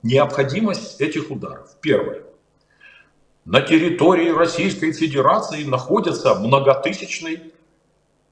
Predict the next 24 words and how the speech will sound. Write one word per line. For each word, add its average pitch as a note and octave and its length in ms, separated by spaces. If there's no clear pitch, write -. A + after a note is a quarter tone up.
северокорейский C3 920
контингент. A2 600
Именно G3+ 500
потому, D#3+ 680
что B2 240
они B2 220
там, - 600
сейчас - 1000
нам, F#3+ 480
американцам, A#2+ 760
вот B2 160
так B2 180
объяснял A2+ 460
это C3 100
Байден G#2 400
и G#2 40
его B2 180
люди, A#2 220
необходимо E3 760
нанести D3 640
удар. G#2 540
Они C#3 320
находятся F3+ 1040
в - 80